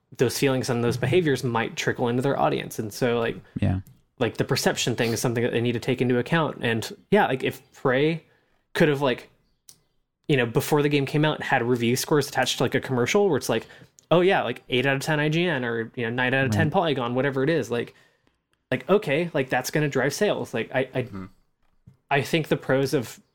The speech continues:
Speaker 1: giving review scores, especially since, like, when was the last, like, poorly received, like, Bethesda game?
Speaker 2: What?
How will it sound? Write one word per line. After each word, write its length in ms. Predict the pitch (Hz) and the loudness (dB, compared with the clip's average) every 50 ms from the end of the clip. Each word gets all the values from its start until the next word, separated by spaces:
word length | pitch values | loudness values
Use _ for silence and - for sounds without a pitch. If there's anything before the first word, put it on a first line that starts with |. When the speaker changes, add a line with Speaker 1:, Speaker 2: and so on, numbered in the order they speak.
| _ _ - - | _ _ -8 -2
Speaker 1:
giving 280 | - 143 123 135 131 | 0 0 2 2 0
review 280 | 127 123 110 120 120 113 | 0 0 0 0 -2 -2
scores, 320 | - - - 156 143 131 | -2 -2 0 0 0 0
especially 320 | 170 - - 240 240 285 240 | -2 -2 -2 0 0 0 0
since, 340 | - 233 196 - - - - _ _ _ _ _ _ _ _ _ - - _ - | 0 0 -2 -2 -4 -8 -10 _ _ _ _ _ _ _ _ _ -20 -20 _ -2
like, 160 | - 170 151 - | 0 0 0 0
when 240 | - 165 180 202 220 - - - | 0 2 2 2 2 0 0 0
was 160 | 214 202 196 | 0 2 2
the 80 | - 196 | 2 2
last, 360 | 180 180 180 180 - - - | 2 2 0 0 -2 0 2
like, 280 | 185 143 139 - - - _ _ _ _ _ _ _ _ _ _ _ _ - _ _ _ _ - | 2 2 2 0 -4 -16 _ _ _ _ _ _ _ _ _ _ _ _ -20 _ _ _ _ -8
poorly 440 | - - 151 151 147 151 147 139 - - - - _ _ _ _ _ _ _ _ _ - | -2 0 2 2 2 2 2 0 -2 -8 -18 -20 _ _ _ _ _ _ _ _ _ -2
received, 420 | 156 147 - - 147 135 143 143 | -2 -2 0 0 2 2 2 2
like, 160 | 135 123 127 | 0 -2 -2
Bethesda 360 | - 135 - 160 147 - - 107 | -2 -2 0 0 0 0 -2 -6
game? 220 | - - - 135 - _ _ _ _ _ _ _ _ _ _ _ _ _ _ _ _ _ _ _ _ _ - - | -6 -8 -12 -12 -16 _ _ _ _ _ _ _ _ _ _ _ _ _ _ _ _ _ _ _ _ _ -8 0
Speaker 2:
What? 320 | 113 107 101 95 98 - | 2 4 4 4 2 0